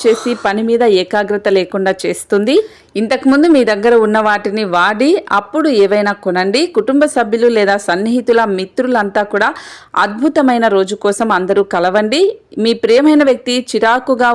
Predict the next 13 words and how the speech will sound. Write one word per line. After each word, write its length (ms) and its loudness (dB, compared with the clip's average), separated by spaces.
ఉ-, 60 -4
గురి 240 2
అవ్వడం 360 0
ఉంటుంది. 360 -2
ఇది 180 -2
మీ 80 4
మానసిక 400 -2
ఒత్తిడిని 460 0
మరింత 300 -2
పెంచుతుంది. 500 -2
వ్యాపారవేత్తలకు 880 0
వారికి 300 -2
అకస్మాత్తుగా 640 -2